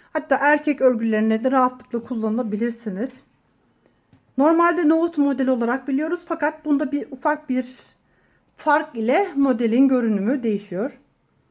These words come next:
Modelimiz tekli sayılardan oluşuyor. Bir, üç, beş, yedi, dokuz şeklinde tekli sayıları ayarlamanız gerekiyor. Ben on dokuz ilmek hazırladım. Örgüme başlıyorum.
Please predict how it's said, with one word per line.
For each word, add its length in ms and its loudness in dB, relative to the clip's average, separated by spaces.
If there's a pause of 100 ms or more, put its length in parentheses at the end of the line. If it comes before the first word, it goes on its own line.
(120)
Modelimiz 640 0
tekli 260 -8
sayılardan 520 -4
oluşuyor. 440 -6 (480)
Bir, 180 0
üç, 400 -8
beş, 300 -2
yedi, 220 -4
dokuz 320 -8
şeklinde 640 -4 (220)
tekli 520 -2
sayıları 800 -4
ayarlamanız 680 -4
gerekiyor. 500 -8 (580)
Ben 280 -2
on 200 -2
dokuz 340 -6
ilmek 360 -4
hazırladım. 800 -4 (540)
Örgüme 580 -4
başlıyorum. 580 -6